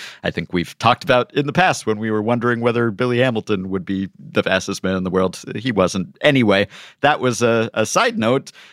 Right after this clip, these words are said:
What I was saying is that if you're Luis Arraez, like, your tools don't jump off the page to the same extent, and your, your dimensions don't. And so people probably thought, "Well, he's not fast, and he's, uh,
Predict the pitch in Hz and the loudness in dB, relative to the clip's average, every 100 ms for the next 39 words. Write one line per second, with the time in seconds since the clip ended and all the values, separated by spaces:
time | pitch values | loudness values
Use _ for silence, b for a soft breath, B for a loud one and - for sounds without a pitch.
0 | B 123 123 123 127 240 233 139 120 127 | B 0 2 2 0 0 0 -2 -2 2
1 | 135 - 131 - 127 123 120 113 _ 117 | 2 2 -2 0 0 0 0 -4 _ -4
2 | 113 117 117 113 110 - 107 98 - - | -4 0 2 2 2 0 -2 -2 -6 -18
3 | - 101 95 110 95 - 95 92 - - | -10 -8 -8 -8 -10 -4 -4 -4 -12 -8
4 | 87 - 90 - - - - - - 87 | -6 -4 -4 -6 -10 -10 -10 -12 -10 -10
5 | 95 92 85 82 - - - - 87 92 | -4 -2 -2 -6 -10 -10 -8 -4 -2 -2
6 | - 82 82 73 - - 90 87 - B | -4 -4 -6 -8 -12 -6 -2 -2 -4 B
7 | B B B 92 85 - 92 107 101 104 | B B B 0 0 -4 0 2 4 2
8 | - 90 92 - - - 98 85 113 - | 2 0 0 -2 -2 0 2 2 -2 -4
9 | B B B - 95 98 - - 104 110 | B B B -2 0 0 2 4 6 6
10 | 110 107 - - 120 131 123 120 123 - | 2 -2 -4 -2 0 2 2 2 -2 0
11 | 101 131 - 104 107 143 160 143 90 87 | 2 2 0 0 0 0 -2 -6 -8 -10
12 | - - - 147 80 - 165 233 196 - | -10 -14 -12 -10 -10 -2 0 0 -2 -8
13 | - 95 82 82 87 82 78 - 87 | -8 -8 -6 -8 -8 -8 -8 -10 -10